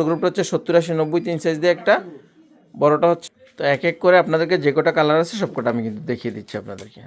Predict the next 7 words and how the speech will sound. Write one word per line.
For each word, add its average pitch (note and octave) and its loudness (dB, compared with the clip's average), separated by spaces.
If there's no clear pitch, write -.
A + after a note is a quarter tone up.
দেখেন A#2 -12
সবগুলা D#3+ -2
কিন্তু D#3 -6
খুব D#3 -10
সুন্দর, C#3 -2
সেটিংটা D3+ -2
যেমন E3+ 2